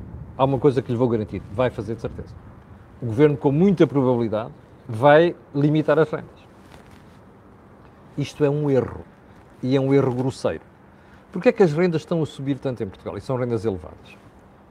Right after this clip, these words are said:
Aliás, é um erro grosseiro por duas razões. Primeiro, porque não há arrendamento, não há casas para arrendar, e não há casas para arrendar por causa destas limitações ao arrendamento. E aos despejos, quando as pessoas não pagam e não sei das coisas. São tudo disparates socialistas comunistas.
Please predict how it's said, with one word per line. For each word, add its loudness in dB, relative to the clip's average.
Aliás, 4
é 4
um 8
erro 6
grosseiro 0
por -6
duas 2
razões. -8
Primeiro, 0
porque -4
não 4
há 10
arrendamento, 0
não -2
há 2
casas 4
para -2
arrendar, -4
e -2
não 6
há 6
casas 0
para 4
arrendar 2
por -14
causa 2
destas 0
limitações -2
ao 2
arrendamento. -4
E 4
aos 4
despejos, 4
quando -4
as -6
pessoas -4
não -4
pagam 6
e -4
não -6
sei -8
das -12
coisas. -18
São -2
tudo 0
disparates 2
socialistas -4
comunistas. -12